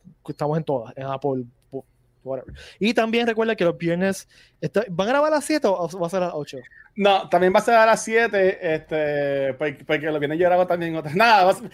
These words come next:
Speaker 2: lo, to-, todos los viernes en vivo a las siete de la noche, Reload, también aquí en Facebook,
Speaker 1: Los viernes a
Speaker 2: este
Speaker 1: en Facebook,
Speaker 2: ¿Ah?
Speaker 1: en YouTube, lo,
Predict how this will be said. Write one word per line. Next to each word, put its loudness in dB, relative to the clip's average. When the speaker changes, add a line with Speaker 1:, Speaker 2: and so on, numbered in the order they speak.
Speaker 2:
lo, 2
to-, 4
todos 6
los 4
viernes -2
en -8
vivo -2
a 2
las 4
siete 0
de 4
la 2
noche, -2
Reload, -2
también -6
aquí -6
en -4
Facebook, -2
Speaker 1:
Los 4
viernes 2
a -6
Speaker 2:
este -2
Speaker 1:
en -6
Facebook, 2
Speaker 2:
¿Ah? 2
Speaker 1:
en 0
YouTube, 0
lo, -14